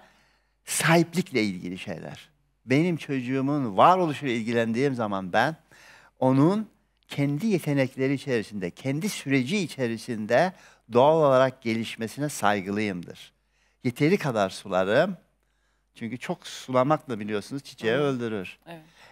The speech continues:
Speaker 1: Yeteri kadar güneşi bulur, gerisini sevgiyle gözlerim. O kendi kendine gelişmeye başlar. Aynen çiftçilik gibidir ana babalık.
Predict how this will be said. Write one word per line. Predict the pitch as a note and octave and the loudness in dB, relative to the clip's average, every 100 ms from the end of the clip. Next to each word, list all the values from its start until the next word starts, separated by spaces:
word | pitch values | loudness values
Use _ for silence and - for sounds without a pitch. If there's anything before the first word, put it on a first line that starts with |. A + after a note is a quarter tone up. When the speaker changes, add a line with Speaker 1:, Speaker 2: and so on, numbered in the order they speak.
| - | -6
Speaker 1:
Yeteri | A2+ A#2+ C3 F#3 | -4 0 2 2
kadar | E3+ C#3 B2+ | 2 4 4
güneşi | A2 G#2+ G#2 G2 G#2+ | 4 -2 -4 -4 -8
bulur, | G2 G2+ D#3 F#3 - _ - | -6 -2 -2 -2 -8 _ -10
gerisini | G#2+ C3 C#3+ C3+ - C#3+ F3+ B3 _ _ _ - | -2 0 0 -2 -4 -4 -4 -6 _ _ _ -18
sevgiyle | - D3+ C#3 B2+ G3+ E3 D#3+ | -8 -2 -2 0 2 4 4
gözlerim. | C3 B2+ A2+ C3 A2+ G2+ | 4 4 4 2 2 -2
O | |
kendi | - C3 C3+ F#3 | -6 -6 -6 -6
kendine | C3+ A#2 B2 | -6 -4 -4
gelişmeye | B2 G#2+ G2+ - G2 G2 | -4 -6 -8 -10 -6 -6
başlar. | - - - - - _ _ _ _ _ - | -6 -12 -16 -20 -20 _ _ _ _ _ 4
Aynen | G3+ F#3+ F#3+ F3 | 4 4 0 -2
çiftçilik | - C#3 - - C#3 F3 - | -6 -10 -10 -6 -4 -6 -6
gibidir | B2 G#2 F#2 F#2 - | -8 -8 -10 -10 -6
ana | G2+ G2+ F#2+ | -4 -4 -6
babalık. | F2+ F#2 E2+ D#2+ | -8 -10 -12 -14